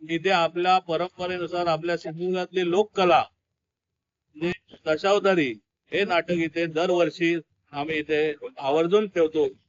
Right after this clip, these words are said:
आणि बरीच लोक मुंबईपासून त्या चाकरमानी हे दशावतारी बघायला खास थांबतात. सकाळी चार वाजेपर्यंत पहाटेच्या, पहाटेची काकड आरतीपर्यंत सर्वजण इथे थांबलेले असतात आणि काकड आरती झाल्यानंतर मग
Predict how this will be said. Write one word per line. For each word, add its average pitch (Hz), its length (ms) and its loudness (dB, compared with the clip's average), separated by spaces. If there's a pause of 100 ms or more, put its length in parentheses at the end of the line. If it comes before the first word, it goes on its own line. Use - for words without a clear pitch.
आणि 151 180 -4 (100)
बरीच 190 360 2
लोक 180 200 -2 (320)
मुंबईपासून 208 640 0
त्या 196 80 0
चाकरमानी 175 540 -4
हे 165 140 -2
दशावतारी 190 520 -2
बघायला 196 460 4
खास 180 240 0
थांबतात. 151 340 -2 (420)
सकाळी 165 260 -2
चार 214 320 4
वाजेपर्यंत 185 520 0
पहाटेच्या, 180 840 -2 (540)
पहाटेची 180 500 0
काकड 185 360 2
आरतीपर्यंत 185 600 2
सर्वजण 165 500 -2
इथे 156 260 -2
थांबलेले 151 420 -2
असतात 165 340 -2 (460)
आणि 147 100 -8
काकड 156 320 -2
आरती 175 300 -4
झाल्यानंतर 160 500 -2
मग 170 240 -8